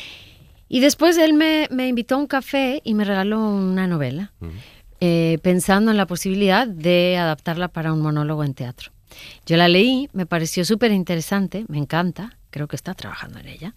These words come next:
Speaker 1: Y a su vez le entregué El invencible verano, o bueno, le dije, "Compra El invencible". No fui tan generosa, no le regalé el libro, fíjate qué mal. Ay, y aquí lo estoy diciendo en cadena
Speaker 2: Un
Speaker 1: nacional,
Speaker 2: intercambio,
Speaker 1: fíjate, ¿eh?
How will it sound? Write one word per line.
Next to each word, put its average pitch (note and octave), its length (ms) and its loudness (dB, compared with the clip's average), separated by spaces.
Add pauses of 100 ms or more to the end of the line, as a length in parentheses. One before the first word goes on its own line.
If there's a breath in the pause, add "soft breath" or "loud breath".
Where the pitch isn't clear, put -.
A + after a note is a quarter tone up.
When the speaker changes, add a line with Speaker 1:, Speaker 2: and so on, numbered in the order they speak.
(800 loud breath)
Speaker 1:
Y D4 380 8
a B3+ 140 6
su C4 120 0
vez C4+ 460 2
le F#3+ 720 0
entregué F#3 640 -2
El F#3 160 -4
invencible D#3 800 -4
verano, D3 340 -2
o C#3 40 -4
bueno, D3+ 180 0
le C#3+ 120 -2
dije, D3 180 -6
"Compra D3+ 340 -4
El D3 120 -4
invencible". D3 460 -4
No D#3+ 80 0
fui D#3+ 120 -2
tan D#3 180 -2
generosa, D3 380 -4
no C#3+ 100 -2
le D3+ 100 0
regalé C#3 280 4
el D#3+ 80 -2
libro, D3+ 260 -2
fíjate D#3+ 420 4
qué F3 140 6
mal. D#3+ 500 4
Ay, D#3 520 4 (180)
y G3+ 40 8
aquí G3 200 2
lo A#3 60 2
estoy A#3+ 160 2
diciendo A3 440 2
en G3 120 0
cadena F3+ 280 2
Speaker 2:
Un F#3+ 60 2
Speaker 1:
nacional, D#3 440 0
Speaker 2:
intercambio, C#3+ 440 4
Speaker 1:
fíjate, D#3 200 2
¿eh? - 20 2